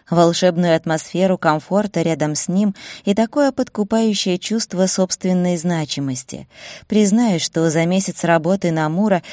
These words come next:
я здорово растеряла свою самооценку. Привлекательной себя я больше не считала.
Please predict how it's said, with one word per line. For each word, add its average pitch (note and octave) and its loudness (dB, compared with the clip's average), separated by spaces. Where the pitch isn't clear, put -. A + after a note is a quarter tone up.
я G#3 6
здорово G#3+ 2
растеряла G3 2
свою E3+ 0
самооценку. E3+ -4
Привлекательной A3 0
себя F#3+ 0
я F#3 2
больше F3+ 0
не E3+ -2
считала. C#3+ -6